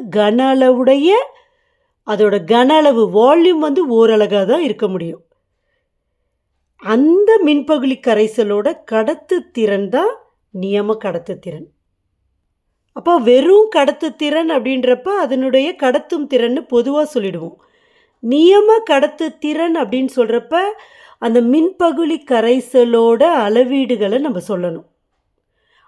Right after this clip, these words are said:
அது ஓரலகு கன அளவுடையது. அதை எப்படி சொல்றோம்? அந்த நீளமும் குறுக்கு வெட்டு பரப்பும் ரெண்டுமே ஓரலகு உடையதா இருக்கிறப்ப அந்த மின்பகுளி கரைசலோட கன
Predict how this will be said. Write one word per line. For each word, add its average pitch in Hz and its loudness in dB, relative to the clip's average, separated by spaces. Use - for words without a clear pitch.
அது 302 4
ஓரலகு 254 4
கன 190 -6
அளவுடையது. 170 -6
அதை 254 0
எப்படி 403 2
சொல்றோம்? 349 -4
அந்த 294 -2
நீளமும் 330 2
குறுக்கு 339 -2
வெட்டு 262 -2
பரப்பும் 208 -4
ரெண்டுமே 240 -2
ஓரலகு 220 2
உடையதா 190 -2
இருக்கிறப்ப 196 -4
அந்த 285 0
மின்பகுளி 330 0
கரைசலோட 214 -2
கன 233 2